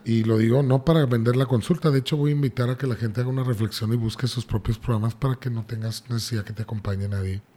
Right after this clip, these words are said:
Tú te puedes acompañar solo. Primero revisa, imagínate que lo tienes todo y qué miedo te da tenerlo todo. O sea, la pregunta sería, si lo tienes todo,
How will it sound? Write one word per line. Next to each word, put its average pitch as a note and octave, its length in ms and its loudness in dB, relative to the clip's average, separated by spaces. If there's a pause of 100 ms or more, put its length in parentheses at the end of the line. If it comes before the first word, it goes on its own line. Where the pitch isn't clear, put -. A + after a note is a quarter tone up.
(680)
Tú A#2+ 120 -6
te C#3+ 160 -4
puedes C3 300 0
acompañar G#2 500 -2
solo. F#2+ 320 -6 (1200)
Primero C#3 320 4
revisa, D3+ 520 4 (720)
imagínate A#2+ 540 2
que C#3+ 120 -2
lo B2 120 2
tienes A#2+ 320 0
todo A2+ 300 -2 (840)
y A2 120 -4
qué A#2+ 160 2
miedo B2+ 220 2
te A#2+ 140 -4
da A2 140 0
tenerlo G#2 420 -2
todo. F2 360 -8 (1400)
O - 20 -20
sea, B2+ 160 2
la B2 120 4
pregunta B2+ 420 2
sería, G2+ 420 -2 (1120)
si - 320 -6 (140)
lo A2+ 160 4
tienes D3 320 0
todo, C3 360 0